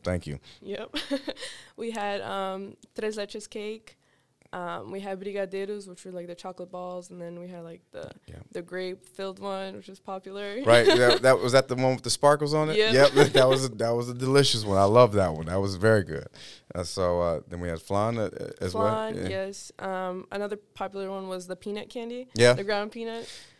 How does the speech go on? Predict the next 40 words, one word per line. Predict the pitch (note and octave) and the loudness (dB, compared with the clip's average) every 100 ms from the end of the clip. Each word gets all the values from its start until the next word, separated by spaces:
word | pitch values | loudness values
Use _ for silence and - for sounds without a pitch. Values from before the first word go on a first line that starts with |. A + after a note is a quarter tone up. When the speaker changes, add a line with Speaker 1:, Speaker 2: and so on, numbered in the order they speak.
| _ _ _ _ - | _ _ _ _ 2
Speaker 1:
Yeah, | C3 D3+ C#3 - | 6 6 4 -2
I, | F3+ - | -2 -4
Speaker 2:
<laughs> | - - - - - - - - - _ _ - | -10 -6 -4 -6 -10 -14 -14 -18 -20 _ _ 2
Speaker 1:
I | E3+ D3 | 4 6
ate | B2+ | 6
a | G2 | 4
lot | F2+ F2 | 0 -2
that | F2 | -6
day, | F2 F2 | -2 -2
okay? | - - - G#3 | 6 6 10 8
<laughs> | A#3 | 8
Like | F#3+ - - | 6 2 0
Speaker 2:
I | C4 | 0
heard | B3+ C4 | 0 -2
it, | G#3 - - | -4 -8 -4
it | G#3+ | -2
was | G#3+ G#3+ | -2 -4
similar | B3 A#3 A3+ | -6 -4 -6
to | A3+ G3 | -6 -8
inside | A3+ - G#3 | -8 -8 -8
of | |
a | G3 | -10
Reese's. | F#3 - G2+ G2+ | -12 -12 -14 -14
That | - G#2+ | -14 -14
was, | G#2 | -14
like, | G#2+ | -16
the | G#2 | -14
best | G2+ G#2 | -12 -12
comparison. | G#2+ G#2 A2 - D#2+ - | -12 -12 -12 -14 -12 -4
Speaker 1:
Yeah, | G2 F2+ | -2 -2
no, | F#2+ F2 | 0 -2
it | G#2 | -2
was, | A2 G#2 | -4 -6
it | - | -6
was, | F#2+ G2 F2+ - | -6 -6 -6 -6
it | F2+ | -6
was | F2 E2+ | -6 -8
great, | E2+ F#2 F#2 - | -2 0 0 -2
and, | E2+ E2 D#2+ | -4 -4 -4
um, | D#2+ D#2+ D#2 | -4 -6 -8